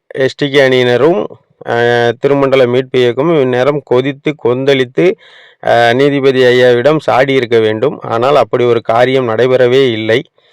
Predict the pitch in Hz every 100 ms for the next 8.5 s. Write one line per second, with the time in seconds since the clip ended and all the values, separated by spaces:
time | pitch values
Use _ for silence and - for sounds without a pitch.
0 | _ _ _ _ - 113 117 117 117 156
1 | 160 156 147 139 143 139 147 170 175 -
2 | 127 131 143 135 139 135 139 131 131 131
3 | 131 131 131 135 120 117 120 120 131 135
4 | 139 131 127 131 131 123 123 127 123 123
5 | 123 127 127 120 113 120 123 127 123 123
6 | 123 117 113 113 _ _ _ _ _ 113
7 | 113 113 - 131 127 135 131 123 120 117
8 | 110 101 110 135 190